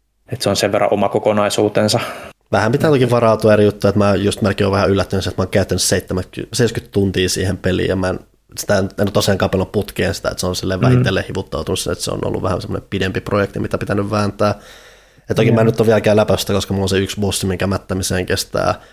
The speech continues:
Speaker 2: Et se on edelleen se ehkä heikoin anti se, että ne jotkut bossit, ne vaan kestää ja kestää ja kestää, vaikka sä, että sä löydät sen strategiaa, miten sä pärjää, niin sun vaan pitää käytännössä selviytyä siihen asti, kunnes sä hivutat sitä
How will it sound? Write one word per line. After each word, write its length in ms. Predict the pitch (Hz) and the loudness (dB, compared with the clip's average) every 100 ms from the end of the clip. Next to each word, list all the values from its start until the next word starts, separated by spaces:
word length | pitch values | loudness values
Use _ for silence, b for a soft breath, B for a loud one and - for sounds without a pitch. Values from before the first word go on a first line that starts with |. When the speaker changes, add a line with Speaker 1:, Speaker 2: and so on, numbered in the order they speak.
| B | B
Speaker 2:
Et 80 | - | 0
se 60 | |
on 60 | - | 2
edelleen 220 | 208 98 | 4 2
se 160 | - - - - - | 0 -2 -8 -16 -10
ehkä 220 | 87 92 | -4 -2
heikoin 360 | 90 87 90 | 0 0 -2
anti 200 | 87 85 | -2 -6
se, 100 | - 87 | -2 -2
että 180 | 87 | 0
ne 60 | 95 | -2
jotkut 280 | 90 101 92 | -2 -6 -6
bossit, 360 | 92 - - | -4 -4 -4
ne 100 | 85 | -4
vaan 160 | 92 92 | -4 -4
kestää 420 | - 110 - - | -6 -8 -6 -4
ja 80 | - | -4
kestää 400 | - - - - | -4 -6 -6 -8
ja 60 | - | -8
kestää, 480 | - - - 92 90 | -6 -6 -4 -2 -2
vaikka 160 | - | -6
sä, 80 | - | -6
että 160 | 120 - | -6 -4
sä 140 | - - B B B 104 | -4 -6 B B B 0
löydät 300 | 101 95 - | 2 0 -2
sen 280 | 98 95 - - | -2 -2 -6 -10
strategiaa, 580 | - 101 95 95 95 | -4 -2 -2 -2 -2
miten 180 | 95 95 | -2 -4
sä 80 | 90 | -4
pärjää, 300 | - 95 92 | -2 -2 -2
niin 40 | 90 | -4
sun 200 | - 92 | -6 -6
vaan 140 | 90 | -6
pitää 240 | 87 90 90 | -6 -6 -4
käytännössä 380 | 90 90 - 90 _ _ - | -4 -4 -4 -8 _ _ -4
selviytyä 440 | - 104 104 98 98 | 0 2 2 2 2
siihen 400 | - 104 104 98 | 2 2 2 0
asti, 200 | - 101 | -2 -2
kunnes 240 | 98 101 | 0 0
sä 80 | 98 | 0
hivutat 360 | 101 98 - | -2 -2 -6
sitä 280 | - - 104 | -8 -2 -2